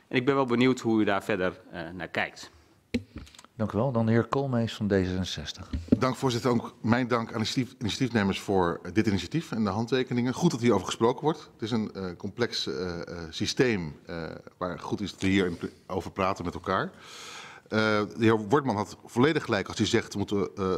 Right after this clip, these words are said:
Speaker 3: stoppen met het afwentelen van de kosten van banken of van het failleren van banken op de maatschappij. Zeer mee eens. Eh, de heer Van der Linden had een opmerking over, eh, geld is geen krediet.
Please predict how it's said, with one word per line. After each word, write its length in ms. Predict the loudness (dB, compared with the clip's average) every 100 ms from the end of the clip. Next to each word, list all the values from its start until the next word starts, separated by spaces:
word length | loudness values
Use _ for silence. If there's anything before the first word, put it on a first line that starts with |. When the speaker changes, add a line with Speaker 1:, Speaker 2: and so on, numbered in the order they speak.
| -4
Speaker 3:
stoppen 360 | -8 2 2 4
met 100 | 2
het 160 | 0 -4
afwentelen 400 | -2 -2 -2 -6
van 100 | -6
de 80 |
kosten 480 | -2 -2 -2 -6 -8 -10 -18 -20 -4
van 200 | -2 0
banken 440 | 0 -2 -4 -6 -8
of 140 | -12
van 100 | -6
het 100 | -8
failleren 460 | -2 2 6 4 4
van 140 | -2
banken 300 | 0 -2 -4
op 100 | -10
de 80 | -6
maatschappij. 520 | -6 -6 -10 -12 -12 -14 -20 -20 -10
Zeer 240 | 4 6
mee 140 | 6 2
eens. 440 | 0 0 -2 -8 -14 -20 -20 -20 -20 _
Eh, 140 | 0 2
de 100 | 4
heer 100 | 4
Van 100 | 2
der 80 |
Linden 220 | 4 4 2
had 180 | 0
een 160 | -2 -2
opmerking 440 | 0 0 0 -2
over, 480 | 2 2 4 2 0
eh, 140 | -4 -6
geld 380 | -2 0 0 -4
is 160 | -4
geen 180 | 0 2
krediet. 520 | 2 0 0 -2 -12